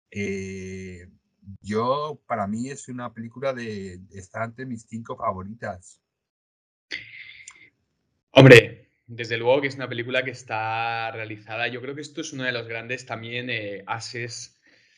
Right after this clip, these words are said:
Speaker 2: de Tim Burton, ¿no? Porque sus películas, bueno,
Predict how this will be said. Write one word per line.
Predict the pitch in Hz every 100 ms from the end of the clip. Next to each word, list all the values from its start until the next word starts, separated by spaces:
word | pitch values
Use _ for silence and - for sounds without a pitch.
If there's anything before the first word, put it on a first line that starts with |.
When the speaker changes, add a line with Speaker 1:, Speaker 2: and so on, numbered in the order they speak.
| _ -
Speaker 2:
de | 110 113 110
Tim | 131 123
Burton, | 113 107 104 95
¿no? | 113 127
Porque | 120 120 117 107 113 - _ - -
sus | 139 135
películas, | 131 139 160 160
bueno, | 113 123 151